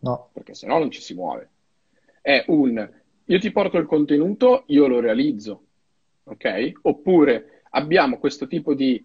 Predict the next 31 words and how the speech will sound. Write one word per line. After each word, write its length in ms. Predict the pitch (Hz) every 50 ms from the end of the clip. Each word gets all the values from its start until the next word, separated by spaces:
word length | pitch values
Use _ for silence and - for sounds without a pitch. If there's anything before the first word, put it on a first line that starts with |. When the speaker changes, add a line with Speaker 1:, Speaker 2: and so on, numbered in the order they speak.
| - -
Speaker 2:
contenuto, 920 | - 156 147 143 147 147 143 151 156 156 156 - 196 220 240 262 254 _ _ _ _ -
lo 160 | 120 113 123
rimodelliamo". 760 | 139 151 151 135 123 123 117 98 92 95 98 92 76 67 _ _ _ _ _ _ _ _ _ _ _ _ _
Speaker 1:
Esatto. 540 | - 120 113 123 127 131 127 - - 104 - _ _ _ _ _ _ _
Speaker 2:
Ok? 600 | _ - 107 - - 117 110 104 107 107 _ _ _ _ _ _ _ _ _ _ _ _ _ - - _ _
Però 360 | - 165 160 170 180 196 208
è 160 | 208 185 170 170
un 120 | 175 160
lavoro 360 | 165 170 156 151 160 170 185
che 100 | - 160
si 140 | - - 139
fa 160 | 131 - 139 127
a 60 | 110
due, 320 | 110 113 104 101 98 - _ _ _ _ _ _ _ _ _ _ _
perché 200 | - 113 104 131
sennò 160 | 117 127 135 135
Speaker 1:
Mm. 40 |
Speaker 2:
non 100 | 170 156
ci 120 | 139 127 120
si 100 | 123 117
muove. 240 | 110 87 82 - -
Speaker 1:
Sono, 420 | - 139 139 143 147 143 143 139
sono 240 | 123 - - 147 147
assolutamente 640 | 143 - - 147 143 139 139 143 143 151 147 - 147
d'accordo 680 | 147 143 143 - 147 143 147 147 147 143 160 160 165
e 80 | 147 127
sono 220 | - - 143 143 135
s-, 220 | - - - -
assolutamente 760 | - 151 143 - - - 151 147 143 143 147 151 156 151 151 147
d'accordo 300 | 151 147 - 156 151 156
soprattutto 680 | 151 - 147 143 143 139 - 147 139 - 151 147 -